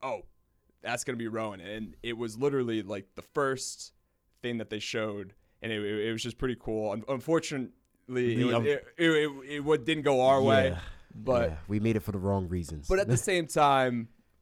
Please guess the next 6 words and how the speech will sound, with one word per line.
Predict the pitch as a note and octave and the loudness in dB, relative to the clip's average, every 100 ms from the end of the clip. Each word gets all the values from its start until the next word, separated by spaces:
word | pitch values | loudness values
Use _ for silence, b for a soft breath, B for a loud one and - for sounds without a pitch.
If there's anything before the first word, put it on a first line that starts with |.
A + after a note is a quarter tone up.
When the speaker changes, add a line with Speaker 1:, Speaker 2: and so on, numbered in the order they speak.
| _ _ _ _ _ _ - | _ _ _ _ _ _ -8
Speaker 1:
you | C#3 | -2
know, | B2+ A#2 | 0 0
publicity, | G#2+ - C#3+ C3+ C3 - A#2+ A#2+ A#2 A2 - _ _ | 0 0 2 2 -2 -2 -2 0 0 -4 -10 _ _
good | - C#3 | -4 0
or | A#2+ | 0
bad, | A2 A2+ G#2+ G#2+ | 0 0 0 -4